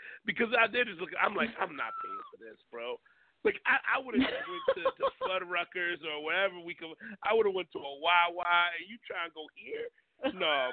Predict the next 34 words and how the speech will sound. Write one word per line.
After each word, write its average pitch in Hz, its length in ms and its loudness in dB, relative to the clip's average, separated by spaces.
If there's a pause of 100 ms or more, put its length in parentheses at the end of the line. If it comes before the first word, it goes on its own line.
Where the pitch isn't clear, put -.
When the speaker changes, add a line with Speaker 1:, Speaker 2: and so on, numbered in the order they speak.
Speaker 1:
bro. 165 160 -4
The, - 160 2 (1000)
the - 60 -2 (240)
appetizers 180 880 2
are 147 80 -8 (100)
fifty 156 300 -10
dollars, 107 400 -4 (120)
bro. 113 160 -14 (180)
I'm 220 280 4
not 196 320 4
even 180 320 -6
gonna 196 300 4
Speaker 2:
Yeah. 170 200 4
Speaker 1:
act - 140 0
like 131 240 -10
I'm, 127 220 -12 (800)
mm-mm. 127 400 -12 (300)
You 190 80 6
know 208 80 8
what 214 80 6
I - 20 -2
mean? 233 120 0
And 240 100 6
they 247 100 8
don't, 262 160 6 (340)
and, 214 180 4 (160)
but 208 60 -2
that's 226 140 2
the - 120 -12
thing 214 200 -4
is, 190 160 -2 (440)
that's 262 300 4
the 247 60 0
part 170 380 -4